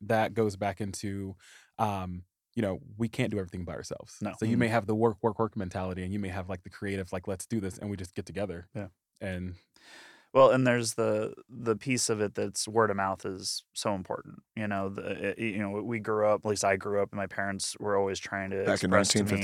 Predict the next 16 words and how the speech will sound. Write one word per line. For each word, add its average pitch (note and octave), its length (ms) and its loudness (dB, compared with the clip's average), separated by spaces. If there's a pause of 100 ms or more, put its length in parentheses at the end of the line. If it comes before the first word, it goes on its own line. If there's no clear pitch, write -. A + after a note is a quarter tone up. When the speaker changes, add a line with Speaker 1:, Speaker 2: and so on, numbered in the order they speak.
Speaker 3:
fifty-five. F2+ 320 -2 (220)
Speaker 2:
the A#2+ 1700 8
<laughs> - 20 -18
Dick. - 320 2 (300)
Speaker 1:
<laughs> C#3 140 4
Speaker 2:
Uh, A#2 380 12
my A#2+ 100 10
parents B2 260 8
are B2+ 60 10
always A2+ 160 10
trying B2+ 240 8
to A2 100 10
express A2 400 6
to - 100 -4
me, G#2 140 2
like, G2 320 0